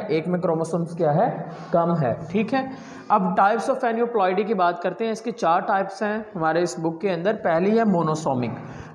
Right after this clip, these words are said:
monosomic का मतलब क्या होता है कि भाई एक जो chromosome होगा वो missing होता है। Suppose that, देखें aneuploidy के नतीजे में ना हमेशा जो चीज़ produce होगी हम उसको नाम देंगे syndrome का। क्या नाम देंगे?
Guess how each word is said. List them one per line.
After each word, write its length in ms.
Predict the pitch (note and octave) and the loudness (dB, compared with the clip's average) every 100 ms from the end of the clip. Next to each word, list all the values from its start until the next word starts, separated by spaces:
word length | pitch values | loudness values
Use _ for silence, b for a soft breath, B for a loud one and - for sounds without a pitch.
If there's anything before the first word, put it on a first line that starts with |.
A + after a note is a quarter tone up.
| E3 | 2
monosomic 600 | F3+ A3 B3+ B3+ B3+ B3+ | 4 4 2 2 0 0
का 80 | B3 | 0
मतलब 320 | F#3+ A#3 B3 | 0 0 0
क्या 160 | B3 | 2
होता 260 | G#3+ G3 A#3 | 2 2 2
है 60 | A#3 | 2
कि 80 | |
भाई 240 | G#3 A3 G#3+ - | 2 2 0 2
एक 240 | G3+ G#3 G3+ | 4 4 0
जो 80 | B3+ | 0
chromosome 480 | G#3+ F#3+ G3 A3+ G#3 | 2 2 2 2 2
होगा 260 | F#3 D#3+ F3+ | 2 2 2
वो 160 | G3+ | 2
missing 460 | E3+ F3 - A#3 G#3 | 4 2 2 2 4
होता 320 | E3 A#2 B2+ | 2 2 2
है। 160 | B2 A#2 | 2 0
Suppose 540 | - A3 A#3 A3 F3+ | 0 0 2 4 4
that, 180 | D3 A2+ - B B B B | 2 0 -2 B B B B
देखें 200 | A3 C4 - F#3 | 2 2 2 2
aneuploidy 640 | A3 B3+ B3 A3+ G#3+ A#3 | 2 2 4 4 4 2
के 80 | B3+ | 2
नतीजे 400 | A#3 A3+ F#3 A#3+ | 2 2 2 4
में 80 | A#3 | 4
ना 100 | B3 | 4
हमेशा 600 | E3 F3+ E3+ F#3 G#3+ B3 | 4 4 4 2 2 2
जो 100 | A3 | 2
चीज़ 320 | - A3+ A3+ | 2 0 0
produce 600 | A#3+ G#3 D#3 D#3+ G3 F3+ | 2 4 4 6 4 4
होगी 260 | G#3+ F3 G3+ | 2 2 4
हम 220 | F#3 F3 | 4 4
उसको 220 | F#3 F#3+ | 2 2
नाम 240 | F3 E3 E3 | 2 2 2
देंगे 240 | E3+ F3 | 0 0
syndrome 540 | F#3 E3 D3 C3+ C3 B2 | -2 0 0 0 0 0
का। 80 | A#2+ - | 0 -2
क्या 160 | D3+ | 0
नाम 180 | E3 F3 | 2 4
देंगे? 320 | F3 F3 C4 | 4 4 2